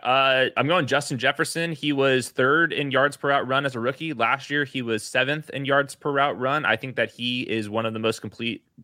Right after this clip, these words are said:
wide receivers in the, the N F L. He is, for us, how slender he is, he's still so physical, like, yards after the catch and at the catch point, all that stuff. He, I think there's still some room to grow. He,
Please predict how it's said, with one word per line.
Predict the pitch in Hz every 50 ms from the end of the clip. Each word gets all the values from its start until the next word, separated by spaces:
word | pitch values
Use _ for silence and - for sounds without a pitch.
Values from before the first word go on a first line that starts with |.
| _ -
wide | 101 113 107 110
receivers | 110 - - 117 107 110 117 113 113 107 - - -
in | 101 113 113 113 113
the, | 107 107 - _ -
the | 101 113 110 110
N | 110
F | 107 98 -
L. | 104 107 117 123
He | 120 113 117 117 117 113
is, | 110 104 101 98 95 - - _ _ - _ _ _ _ _
for | - 127 123
us, | 127 123 - -
how | - - 156 185
slender | - - - - 110 113 123 131 151 156
he | 147 - 156 165
is, | 175 185 180 -
he's | - - 147 127 -
still | - - 143 127
so | - - - 120 120 139
physical, | 123 - 117 117 120 131 135 - 131
like, | 120 107 101 -
yards | 104 110 117 123 127
after | 143 139 - - 110
the | 107 107
catch | - - 117 113 120 - -
and | 98 110 110
at | 110 107
the | - -
catch | - 107 110 - -
point, | - 117 113 117 104 90 _ _ _ _ _ _ _ _
all | - 107 117 110
that | 110 98 80 -
stuff. | - - 107 104 101 -
He, | - 113 110 110 104 85 - - - - - - -
I | 110
think | 117 123 123
there's | 113 110 107 -
still | - - 117 110 113 110
some | - - 120 113 110 107
room | 107 107 110 110 113 113
to | - 110
grow. | 92 92 104 107 110 117
He, | 107 107 110 107 107 107 110